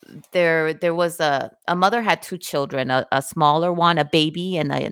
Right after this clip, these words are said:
an older one. And then the older one was taking care of the baby one.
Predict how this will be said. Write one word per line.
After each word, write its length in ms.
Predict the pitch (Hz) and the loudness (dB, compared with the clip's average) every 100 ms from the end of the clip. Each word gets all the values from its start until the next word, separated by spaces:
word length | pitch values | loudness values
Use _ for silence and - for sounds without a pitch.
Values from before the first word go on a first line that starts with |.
| - | -8
an 180 | 156 143 - | -6 -4 0
older 360 | 165 180 147 | 0 0 -4
one. 300 | 131 - 170 - - _ - | -2 -4 -4 -10 -20 _ -6
And 340 | 156 151 143 | -2 -2 -2
then 440 | 120 147 143 143 139 | 0 2 2 0 0
the 80 | - | 0
older 320 | 247 349 277 | 0 0 0
one 180 | 185 165 | 0 0
was 160 | 170 | -2
taking 220 | 180 160 156 | -4 -6 -4
care 180 | 165 | 0
of 120 | 156 151 | 0 -2
the 100 | 143 | -4
baby 480 | 151 175 190 135 | -2 -4 -6 -10
one. 340 | 117 120 135 | -8 -8 -8